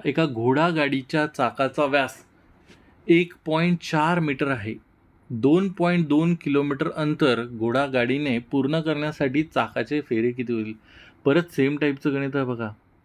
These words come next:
काय आहे? व्यास दिलेला आहे, व्यास. व्यास बरोबर मी लिहितो दोन त्रिज्या किंवा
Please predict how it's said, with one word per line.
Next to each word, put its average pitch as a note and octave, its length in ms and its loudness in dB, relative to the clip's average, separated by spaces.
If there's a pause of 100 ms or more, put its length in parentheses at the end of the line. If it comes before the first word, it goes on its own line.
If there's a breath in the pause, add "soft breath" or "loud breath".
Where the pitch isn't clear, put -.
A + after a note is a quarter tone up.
(420 soft breath)
काय C#3 160 2
आहे? C#3+ 280 -2 (1300)
व्यास C#3 400 2
दिलेला C3 360 0
आहे, G#2+ 140 -4
व्यास. A#2+ 680 -4
व्यास C3 400 0
बरोबर C3+ 360 0
मी C3+ 180 0
लिहितो C3 300 0
दोन C#3+ 520 2
त्रिज्या B2 560 -2 (1120)
किंवा C#3 500 0